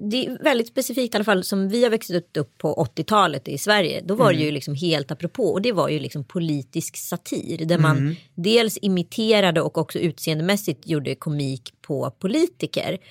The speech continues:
Speaker 1: Och det har ju så här präglat en stor del utav svensk humor historiskt. Och det är väl inte så många andra länder förutom U S A som kanske har den här typen av humor. Varför är det så kul med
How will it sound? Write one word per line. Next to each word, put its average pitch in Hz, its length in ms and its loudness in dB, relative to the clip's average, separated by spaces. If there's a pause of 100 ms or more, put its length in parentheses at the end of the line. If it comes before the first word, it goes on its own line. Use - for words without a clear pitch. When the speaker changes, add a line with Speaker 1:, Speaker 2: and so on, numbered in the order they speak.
(140)
Speaker 1:
Och 190 140 0
det 190 140 4
har 262 60 6
ju 269 80 4
så - 100 2
här 143 140 -2
präglat 196 760 0
en 151 100 0
stor 156 540 0
del 143 420 2
utav 131 180 -4
svensk 131 520 -2
humor 190 380 0
historiskt. 143 600 0
Och 175 60 2
det 202 60 4
är - 20 4
väl 247 60 6
inte 240 100 -4
så - 60 -4
många 151 180 2
andra 143 140 2
länder 135 220 0
förutom 131 400 -6
U 151 140 0
S - 160 -2
A 214 180 2
som 151 120 -2
kanske 143 240 -2
har 214 340 0 (300)
den 170 180 2
här 131 120 0
typen 135 260 -8
av 147 60 -2
humor. 185 240 0
Varför 226 460 2
är 185 40 4
det 170 60 2
så 160 100 -6
kul 160 180 -2
med 156 180 -4